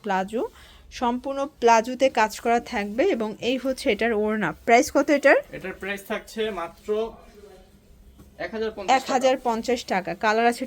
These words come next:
Speaker 1: totally তিনটা কালার। দেখেন, এগুলোর বডি হবে আটত্রিশ থেকে
Speaker 2: ওগুলোর বডি হচ্ছে
Speaker 1: চুয়াল্লিশ
Speaker 2: আটত্রিশ থেকে
Speaker 1: পর্যন্ত,
Speaker 2: চুয়াল্লিশ।
Speaker 1: ঠিক আছে? আটত্রিশ থেকে চুয়াল্লিশ পর্যন্ত এবং রং কষের হান্ড্রেড পার্সেন্ট গ্যারান্টি।
Speaker 2: হ্যাঁ, হ্যাঁ,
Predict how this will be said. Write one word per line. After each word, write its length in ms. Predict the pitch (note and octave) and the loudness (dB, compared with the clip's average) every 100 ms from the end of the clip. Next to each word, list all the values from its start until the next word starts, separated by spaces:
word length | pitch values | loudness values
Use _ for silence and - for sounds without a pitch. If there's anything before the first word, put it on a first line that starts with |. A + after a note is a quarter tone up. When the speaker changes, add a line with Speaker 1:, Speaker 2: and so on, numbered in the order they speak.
| - | -4
Speaker 1:
totally 360 | A#3 A#3+ A#3+ B3 | 0 2 2 0
তিনটা 360 | - C4+ C4 B3+ | -2 0 2 2
কালার। 320 | A3 E3 E3+ | 2 -2 0
দেখেন, 300 | E3+ F3 F#3+ | -2 -2 -6
এগুলোর 280 | F#3 B3 C4+ A3+ | -6 -4 -2 2
বডি 240 | G#3 B3 | 2 2
হবে 180 | C4+ B3+ | 2 4
আটত্রিশ 440 | G3+ - A#3 C4 | 2 0 -6 -4
থেকে 340 | - C4 B3+ B3+ | 0 0 4 4
Speaker 2:
ওগুলোর 440 | C5+ - - E3+ | 2 -4 -12 -8
বডি 100 | E3+ | -4
হচ্ছে 140 | F3+ | -4
Speaker 1:
চুয়াল্লিশ 520 | G#3 C#4+ C#4 C#4 C#4+ D#4 | 2 8 8 8 4 2
Speaker 2:
আটত্রিশ 60 | |
থেকে 120 | G#3+ | 4
Speaker 1:
পর্যন্ত, 440 | C4+ B3+ C4 A3 F#3+ | 6 8 6 0 0
Speaker 2:
চুয়াল্লিশ। 240 | E3+ - | -2 -2
Speaker 1:
ঠিক 120 | - | -2
আছে? 240 | F#4+ F#4 D4 | -2 0 0
আটত্রিশ 420 | G#3 G3+ C4+ C4+ | 0 0 -6 -6
থেকে 260 | C#4 C4+ C4+ | -4 -2 -2
চুয়াল্লিশ 560 | - A#3+ A#3 A#3 B3 - | 0 2 2 0 -4 -2
পর্যন্ত 440 | A3+ A3 G3 G3+ | -2 0 -2 -2
এবং 300 | F4 F#4+ C4 A3 | -2 0 0 0
রং 240 | F#3 F#3+ | 0 0
কষের 320 | G3+ A3+ C4 | 0 0 -2
হান্ড্রেড 360 | C4+ A3+ A3+ B3+ - | -4 -2 -2 0 0
পার্সেন্ট 300 | A3 A3+ G3 | 0 0 -6
গ্যারান্টি। 340 | D#3+ E3 - | -6 -8 -12
Speaker 2:
হ্যাঁ, 100 | |
হ্যাঁ, 100 | D#3 | -10